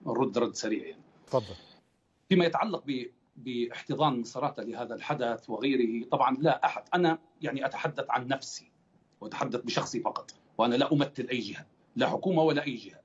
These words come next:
Speaker 1: وصوتي واضح وأقوله بشكل واضح أنني ضد هكذا اجتماع، لأنني أدرك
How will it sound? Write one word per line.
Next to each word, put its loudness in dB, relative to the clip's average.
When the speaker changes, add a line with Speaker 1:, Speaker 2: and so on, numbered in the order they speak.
Speaker 1:
وصوتي 2
واضح 0
وأقوله -8
بشكل -10
واضح -2
أنني 0
ضد 0
هكذا -2
اجتماع، 2
لأنني 4
أدرك 0